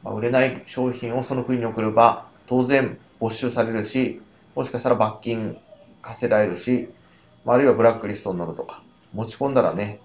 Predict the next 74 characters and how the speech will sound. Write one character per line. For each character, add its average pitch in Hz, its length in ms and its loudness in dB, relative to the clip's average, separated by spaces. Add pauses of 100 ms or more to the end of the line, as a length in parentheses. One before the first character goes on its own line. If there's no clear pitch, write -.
(160)
え 71 460 -10
ー、 - 40 -12
も 110 80 -6
し 107 60 -14
か - 80 -12
し - 40 -14
た - 60 -6
ら - 80 -4
監 107 320 -6
禁 107 200 -8
と - 80 -10
か 67 100 -6
ね、 - 140 -12
逮 98 200 2
捕 - 120 -12
と - 100 -12
か、 - 260 -12 (360)
刑 139 140 -2
罰 127 240 0
ま 92 100 -4
で 85 60 -4
受 87 140 -6
け 120 120 0
る、 - 220 -4 (240)
え 87 360 -6
ー、 - 40 -10
可 104 80 -4
能 107 100 -2
性 110 160 -2
が 87 300 0 (120)
高 - 260 0
い - 60 -2
と - 100 -16 (580)
い 123 80 -4
う 117 60 -2
の 104 100 -4
が - 100 -4
分 95 140 -4
か 98 80 -4
り 98 80 -4
ま 92 100 -10
し - 80 -18
た - 80 -18
ん - 80 -20
で、 - 140 -20 (600)
ま - 80 -8
あ、 - 100 -10 (640)
大 113 160 -2
変、 87 340 -8 (340)
え - 560 -20 (800)
ー、 - 60 -8
あ - 20 -4
り 117 80 2
が 110 100 4
た 101 140 0
い、 - 140 -8 (480)
気 123 120 -2
を 113 40 2
つ - 80 -8
け 127 80 0
な 117 100 -2
き 90 60 -8
ゃ - 20 -6
い 90 60 -8
け - 60 -10
な 90 100 -6
い 90 60 -8
情 85 120 -10
報 90 160 -8
が 85 100 -2
分 - 120 -4
か 85 60 -6
っ - 120 -14
て、 - 180 -14